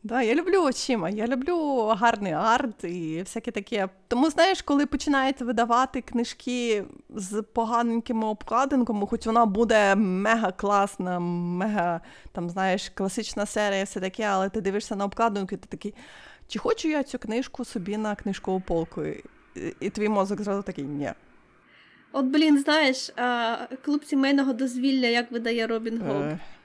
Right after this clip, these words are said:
Speaker 2: Бляха-муха, я на нього так давно див-, я не можу дивитися на ці обкладинки. Це просто видання, ніби це не найвеличніша пис-, письменниця двадцятого століття, а, блін, взагалі не зрозуміло, що.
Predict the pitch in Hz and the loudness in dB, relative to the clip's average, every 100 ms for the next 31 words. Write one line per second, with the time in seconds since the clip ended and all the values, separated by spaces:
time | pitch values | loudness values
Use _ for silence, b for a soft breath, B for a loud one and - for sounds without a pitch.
0 | _ 233 233 226 269 330 330 277 254 254 | _ -6 -2 2 2 2 0 0 0 0
1 | 254 - 226 254 285 285 285 277 294 277 | -2 -2 2 4 4 4 4 2 2 2
2 | 269 269 269 269 B 277 311 311 262 254 | 4 4 2 0 B 2 6 8 6 6
3 | 247 233 208 220 208 202 220 - 196 - | 2 -2 -2 -4 -4 -4 -6 -8 -8 -6
4 | 208 202 190 220 214 - B B B B | -6 -4 -6 -8 -14 -18 B B B B
5 | 254 262 269 302 302 254 254 269 262 269 | -6 0 0 2 0 0 4 4 6 6
6 | 320 285 269 262 262 262 254 247 247 269 | 6 6 4 0 2 4 4 2 4 4
7 | 254 254 370 370 - 285 277 - 277 277 | 2 0 0 -2 -4 -4 -4 -4 -4 -4
8 | - 254 254 247 247 220 208 240 254 220 | -2 2 2 2 0 -2 -2 -4 -4 -4
9 | 233 233 - 240 226 370 269 220 233 247 | -4 -8 -4 -2 -2 0 2 4 4 2
10 | 269 269 262 233 269 247 233 247 247 240 | 4 2 2 2 2 2 0 -2 -2 -4
11 | 208 202 302 - - | -4 -4 -6 -6 -12